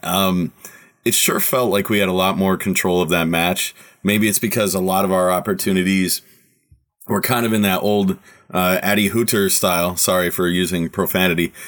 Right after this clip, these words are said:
Uh, in that style we used to play of the counterattack.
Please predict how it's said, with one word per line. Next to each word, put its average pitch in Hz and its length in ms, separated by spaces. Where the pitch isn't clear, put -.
Uh, 95 360
in 123 180
that 113 280
style 113 380
we 104 100
used 113 300
to 110 80
play 87 460
of 95 600
the 95 160
counterattack. 87 840